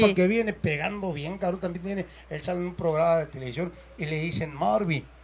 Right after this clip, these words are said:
Speaker 2: trae un sistema, ese sí, es la bandita, es, me gusta,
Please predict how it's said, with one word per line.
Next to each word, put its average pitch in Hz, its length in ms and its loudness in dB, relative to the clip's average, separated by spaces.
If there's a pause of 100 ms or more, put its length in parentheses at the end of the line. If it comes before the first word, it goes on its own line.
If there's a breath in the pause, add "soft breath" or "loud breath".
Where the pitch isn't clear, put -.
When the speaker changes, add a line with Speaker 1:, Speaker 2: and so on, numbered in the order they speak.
(140)
Speaker 2:
trae 143 140 -4
un 190 100 -4
sistema, 185 420 -4
ese 170 280 -4
sí, 180 200 -4
es 180 120 -4
la 180 100 2
bandita, 139 480 0
es, 202 240 -2 (220 loud breath)
me 208 100 -2
gusta, 220 400 2